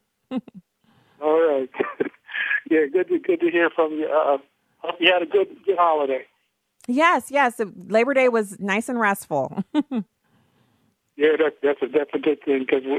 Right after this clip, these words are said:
Speaker 2: uh, but what you're doing, you're gonna need a lot of that, because, um, you're doing an excellent job, and, and just, just gotta have that balance going on. Um, with, with, um, Colin Kaepernick, it's just,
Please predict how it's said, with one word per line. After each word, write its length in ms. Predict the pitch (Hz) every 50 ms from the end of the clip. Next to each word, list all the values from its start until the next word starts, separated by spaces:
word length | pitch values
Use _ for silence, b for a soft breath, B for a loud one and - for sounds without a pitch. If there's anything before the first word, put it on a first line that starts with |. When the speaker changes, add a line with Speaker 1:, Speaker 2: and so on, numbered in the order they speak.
| - -
Speaker 2:
uh, 120 | 143 139 135 - _ _ _ -
but 100 | 156 147
what 220 | 156 - - -
you're 100 | 208 185
doing, 400 | - - 220 208 190 170 160 160
you're 80 | 160 165
gonna 240 | 160 165 156 160 156
need 220 | 156 170 165 156
a 60 | 156
lot 260 | 147 156 156 160 160
of 120 | 151 151 147
that, 220 | 147 147 143 -
because, 360 | - 135 - - 143 139 135 131 - 143
um, 240 | 139 135 135 135 - _ _ _ _ _ _ _ _ _ _ _ _ _ _
you're 120 | - 139
doing 200 | 147 180 175 165
an 60 | 160 156
excellent 480 | 175 180 - - 175 165 160 156 139
job, 380 | 170 185 185 185 180 170 160 - - 147
and, 160 | 143 139 139
and 240 | 147 143 139 135 -
just, 200 | - 156 - - - - - _ _ _
just 140 | 160 - -
gotta 140 | 156 151
have 160 | 156 147 143 143
that 180 | 151 135 -
balance 380 | - 147 151 147 147 139 135 - _ -
going 260 | 147 135 139 135 135
on. 300 | 135 127 127 127 123 123 - _ _ _ _ _ _ _ _ -
Um, 360 | 156 143 143 139 139 139 135 - _ _ _ _ _ _ _ _ _ _ _ _ _ _ _ _ -
with, 320 | 165 170 170 170 170 -
with, 320 | 180 175 170 160 - - 170
um, 420 | 156 156 147 143 135 135 139 - _ -
Colin 360 | - 185 190 196 185 180 -
Kaepernick, 560 | - 185 185 185 175 - 170 156 156 143 135 -
it's 140 | 147 139 - - -
just, 220 | 175 160 151 -